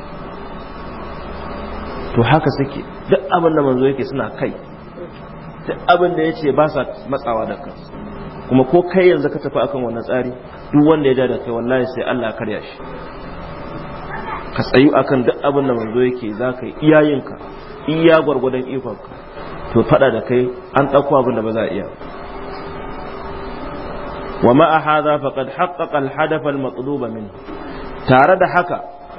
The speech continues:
duk da ba manzo, da yake tsaye suke akan tabbatar da abin da ya tafi ya bari, wannan runduna da manzo ya tanada, ya samar da ita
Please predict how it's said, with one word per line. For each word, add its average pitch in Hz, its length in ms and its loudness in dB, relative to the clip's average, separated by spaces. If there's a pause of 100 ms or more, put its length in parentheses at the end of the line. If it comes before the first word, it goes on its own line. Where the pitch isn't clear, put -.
(560)
duk 165 140 6
da 160 100 8
ba 165 180 6
manzo, 143 440 -2 (1040)
da 120 60 8
yake 139 200 6
tsaye 165 240 6
suke 214 240 0
akan 160 320 2
tabbatar 175 480 2
da 139 140 4
abin 156 240 0
da 147 80 2
ya 156 80 4
tafi 139 240 -2
ya 147 80 6
bari, 151 240 6 (1080)
wannan 175 600 6
runduna 156 380 0
da 147 80 -2
manzo 131 280 -4
ya 147 80 0
tanada, 143 400 -2 (300)
ya 135 80 8
samar 143 340 6
da 131 80 6
ita 151 240 6